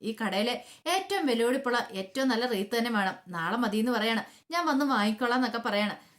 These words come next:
പിന്നീട് രാഹുൽ പോരുവാണ്. ഇതിന് ശേഷം കാണിക്കുന്ന ചന്ദ്രസേന രൂപയും കൂടെ ഫുഡ് കഴിച്ചുകൊണ്ടിരിക്കുവാണ്.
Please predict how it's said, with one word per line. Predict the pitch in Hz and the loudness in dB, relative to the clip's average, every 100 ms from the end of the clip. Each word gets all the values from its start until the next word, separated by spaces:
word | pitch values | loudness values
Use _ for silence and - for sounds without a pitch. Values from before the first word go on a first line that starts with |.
| _ | _
പിന്നീട് | 359 339 339 - - - | -4 -2 -2 -2 -4 -6
രാഹുൽ | 202 196 220 | -6 -2 -4
പോരുവാണ്. | 214 190 196 226 165 - _ _ _ _ _ _ - | -4 -4 -2 -2 -2 -10 _ _ _ _ _ _ -18
ഇതിന് | 170 170 190 | -14 -10 -6
ശേഷം | 190 180 214 | -4 -4 -2
കാണിക്കുന്ന | 208 185 190 220 214 - - - _ | 0 -2 0 0 -2 -6 -20 -20 _
ചന്ദ്രസേന | - 320 311 330 320 311 294 - _ _ _ | -2 -2 -2 -2 0 0 -2 -4 _ _ _
രൂപയും | 202 202 196 214 | -6 -4 -2 0
കൂടെ | 247 | -2
ഫുഡ് | 262 190 208 | -4 -4 0
കഴിച്ചുകൊണ്ടിരിക്കുവാണ്. | 226 233 233 202 220 196 | 0 0 -2 -2 -2 -2